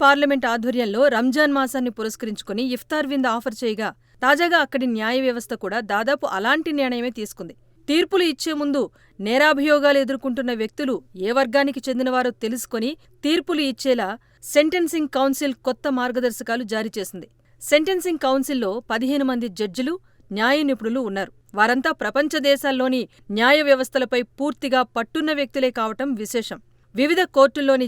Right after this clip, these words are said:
జడ్జిలు తమ పరిధిలో ఉన్న కేసుల్లో తీర్పులిచ్చే ముందు ఇకపై సెంటెన్సింగ్ కౌన్సిల్ ఇచ్చే గైడ్‌లైన్స్‌ను దృష్టిలో ఉంచుకుని తీర్పులు ఇవ్వాల్సి ఉంటుందంట. అలా జడ్జిలే ఏ ఏ అంశాలను దృష్టిలో ఉంచుకోవాలో ఆయా అంశాలపై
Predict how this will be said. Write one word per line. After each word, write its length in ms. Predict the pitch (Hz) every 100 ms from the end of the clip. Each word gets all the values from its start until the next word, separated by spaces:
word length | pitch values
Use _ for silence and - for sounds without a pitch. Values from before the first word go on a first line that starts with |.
| 175
జడ్జిలు 360 | 208 180 254 320 - _ 233
తమ 160 | 247 294
పరిధిలో 340 | 269 285 339 339 330
ఉన్న 120 | 294 285
కేసుల్లో 400 | 254 269 302 262 220 247 -
తీర్పులిచ్చే 560 | 294 - 269 240 269
ముందు 260 | 233 233 220 - _ -
ఇకపై 280 | 208 285 330 370 - -
సెంటెన్సింగ్ 540 | 277 294 339 311 320 269
కౌన్సిల్ 320 | 262 277 269
ఇచ్చే 180 | 254 269 247 190
గైడ్‌లైన్స్‌ను 640 | 226 247 254 240 226 220 220 _ _ -
దృష్టిలో 440 | 170 269 - 339 339
ఉంచుకుని 380 | 302 - 294 294 233
తీర్పులు 380 | - 302 285 311 277
ఇవ్వాల్సి 360 | 247 269 269 277
ఉంటుందంట. 420 | 254 247 233 208 - - _ _
అలా 240 | 247 285 269 349 - 165
జడ్జిలే 520 | 220 214 190 320 330 330 277 - 202
ఏ 60 | 240 302
ఏ 80 | 320 302
అంశాలను 420 | 302 311 294 285
దృష్టిలో 300 | 254 - 269 269
ఉంచుకోవాలో 520 | 240 254 247 226 220 208 - _ _
ఆయా 320 | 208 262 339 320
అంశాలపై 500 | 294 285 294 277 269